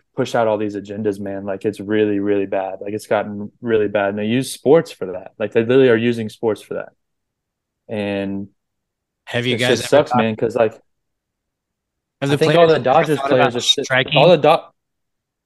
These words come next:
Speaker 1: yeah, all the Dodgers players are just like, "Hey, man, like, we just wanna play baseball. Like, that's all we came here to do. Play baseball,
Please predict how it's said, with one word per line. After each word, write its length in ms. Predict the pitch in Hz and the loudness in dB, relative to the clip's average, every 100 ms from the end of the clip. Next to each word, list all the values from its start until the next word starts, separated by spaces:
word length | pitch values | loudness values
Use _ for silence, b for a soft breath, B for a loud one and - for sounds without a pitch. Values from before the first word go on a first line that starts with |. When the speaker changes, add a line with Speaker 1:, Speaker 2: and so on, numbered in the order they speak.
| _ 117 | _ 0
Speaker 1:
yeah, 380 | 135 247 135 95 | 2 2 -2 -8
all 140 | 123 147 | -2 0
the 100 | 165 | 0
Dodgers 400 | 143 165 165 151 | 0 -2 -4 -10
players 260 | 147 139 | -8 -6
are 80 | 123 | -6
just 160 | 120 113 | -6 -6
like, 180 | 117 104 | -6 -4
"Hey, 160 | 135 | -4
man, 200 | 120 110 | -4 -4
like, 100 | 104 | -4
we 140 | 104 151 | -4 -4
just 160 | 147 | -4
wanna 100 | 113 | -8
play 140 | 104 98 | -6 -2
baseball. 580 | 117 120 - 98 - _ | 0 0 -6 -10 -12 _
Like, 160 | 104 101 | -12 -6
that's 200 | 113 - | -6 -2
all 220 | 110 110 | 2 4
we 120 | 110 | 2
came 200 | 101 110 | -2 -6
here 120 | 104 | -6
to 80 | 98 | -8
do. 240 | 98 92 90 _ | -6 -8 -10 _
Play 140 | - 110 | -4 0
baseball, 560 | 110 104 - 104 101 | 2 2 0 0 -2